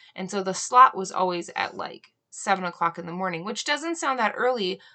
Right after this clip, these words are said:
until you realize we had to drive an hour and a half, um, first. So that means that we have to leave where we live at five thirty in the morning to get there at seven,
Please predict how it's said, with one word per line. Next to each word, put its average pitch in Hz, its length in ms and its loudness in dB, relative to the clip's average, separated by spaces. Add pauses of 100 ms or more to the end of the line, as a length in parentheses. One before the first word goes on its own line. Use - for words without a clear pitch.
until 214 240 -6
you 208 100 0
realize 190 320 2
we 220 140 -6
had 254 180 0
to 220 100 -8
drive 202 480 6
an 214 160 -6
hour 175 280 4
and 170 80 -2
a 170 40 -2
half, 165 640 -6 (720)
um, 180 720 -2 (240)
first. 208 600 2 (140)
So - 160 -10
that 202 160 4
means 196 460 -6 (160)
that 180 520 0
we 196 160 -6
have 196 260 2
to 202 140 -6
leave 214 480 -4
where 190 200 0
we 220 260 -4
live 175 480 -4 (640)
at 180 340 4
five 196 360 6
thirty 190 320 -8
in 175 120 -8
the 170 60 -8
morning 180 440 -4
to - 100 -12
get 175 240 -6
there 170 180 -2
at - 80 -10
seven, 165 480 -4